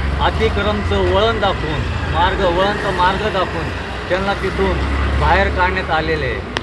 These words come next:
ज्यावेळेस आम्हाला कळालं की शासकीय लोक आणि राजकारणी लोक एक होऊन या समाजावर अत्याचार करणार आहे, त्यावेळेस आम्ही पोपट चव्हाण आणि राहुल काळे यांना मार्गदर्शक करत होतो, मार्गदर्शक असूनही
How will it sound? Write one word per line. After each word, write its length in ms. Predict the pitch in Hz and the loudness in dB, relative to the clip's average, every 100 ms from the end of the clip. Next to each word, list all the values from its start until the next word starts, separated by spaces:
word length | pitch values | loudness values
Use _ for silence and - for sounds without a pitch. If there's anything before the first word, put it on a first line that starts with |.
| - 117 | -6 0
ज्यावेळेस 500 | 196 208 208 208 170 | 2 2 2 0 0
आम्हाला 280 | 180 196 | 0 -2
कळालं 340 | 175 185 190 190 | -2 0 0 0
की 260 | 190 190 | -2 -2
शासकीय 480 | 180 180 180 - 190 | 0 -2 -2 -2 0
लोक 260 | 185 185 185 165 - - | 0 -2 -2 -2 -4 -6
आणि 180 | 143 170 | -4 -2
राजकारणी 680 | 151 185 - 185 185 185 180 | 2 0 0 -2 -2 -2 -2
लोक 160 | 185 180 175 123 - - - | -2 -2 -2 -4 -8 -14 -4
एक 220 | 160 208 208 | 0 0 -2
होऊन 320 | 135 190 196 120 - - | -2 -2 -2 -6 -14 -2
या 140 | 156 185 | -2 0
समाजावर 580 | 180 180 185 185 185 | -2 -2 0 2 2
अत्याचार 500 | 180 175 202 185 190 | 0 -2 -6 -2 -2
करणार 420 | 170 175 185 208 175 | 0 -2 2 2 2
आहे, 180 | 135 110 - - - | 0 -4 -8 -12 0
त्यावेळेस 520 | 175 185 202 214 170 - - - - - - | 2 4 2 2 0 -4 -18 -18 -18 -18 -8
आम्ही 280 | 139 175 185 | -6 -4 -4
पोपट 580 | 160 - 175 190 202 208 196 | -6 -8 -4 -2 0 -2 2
चव्हाण 320 | 190 180 147 | 2 2 2
आणि 320 | 160 180 185 | -2 0 -2
राहुल 240 | 151 180 | 0 0
काळे 320 | 190 185 165 127 | 2 2 2 0
यांना 520 | - - 143 185 196 | -6 -8 -6 -2 -2
मार्गदर्शक 720 | 180 180 175 202 185 190 - | 2 2 2 -2 0 -2 -2
करत 440 | 196 - 196 208 143 | -6 -4 -4 -4 -6
होतो, 200 | - 107 - - - | -6 -6 -8 -8 -2
मार्गदर्शक 760 | 156 175 185 180 185 190 196 | 0 2 0 -2 -2 -2 0
असूनही 460 | 185 180 214 190 | 0 0 -2 -2